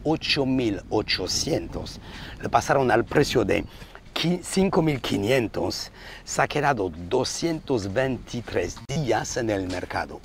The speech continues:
Por supuesto que yo la entiendo, que de casi, casi después de un año que el apartamento está vacío para el dueño,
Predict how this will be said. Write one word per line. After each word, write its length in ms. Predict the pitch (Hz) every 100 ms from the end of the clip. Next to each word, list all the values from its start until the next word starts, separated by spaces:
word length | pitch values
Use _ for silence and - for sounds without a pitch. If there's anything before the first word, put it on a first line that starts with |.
| -
Por 160 | -
supuesto 880 | 117 - 117 - - 139 - - - - - - - - -
que 160 | -
yo 100 | 139
la 80 | 139
entiendo, 640 | 113 - - 127 87 69 71 - - - -
que 160 | 131 127
de 80 | 131
casi, 320 | 156 - -
casi 280 | 135 - 131
después 400 | 110 - 110 90
de 100 | 104
un 220 | 117 117
año 280 | 127 120 104
que 140 | 98
el 60 | 98
apartamento 600 | - 101 110 113 104 117
está 200 | - 87
vacío 440 | 92 - 139 110
para 220 | - 90
el 140 | 95 101
dueño, 540 | 160 208 120 87